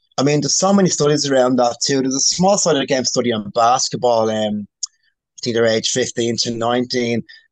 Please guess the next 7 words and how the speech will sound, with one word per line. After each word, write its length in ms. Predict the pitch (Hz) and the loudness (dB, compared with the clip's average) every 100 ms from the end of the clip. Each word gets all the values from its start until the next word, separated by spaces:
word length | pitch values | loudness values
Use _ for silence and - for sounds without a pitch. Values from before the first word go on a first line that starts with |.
| - | -6
and, 120 | 135 | 0
like, 220 | 139 277 - _ _ _ - _ _ _ _ - | 0 0 -6 _ _ _ -20 _ _ _ _ -2
optimizing 840 | 165 185 185 175 151 147 143 123 117 - | -2 0 2 4 4 2 0 0 -2 -6
technical 480 | - 143 - 113 113 | -4 -2 -4 -4 -2
skills, 920 | - - 123 123 113 101 - - - _ _ _ - | -2 0 0 2 0 0 0 -2 -2 _ _ _ -2
um, 240 | 113 113 | -2 -2
increased 880 | 107 135 135 - 131 120 - - - | -2 -4 -2 -4 -4 -2 -4 -4 -8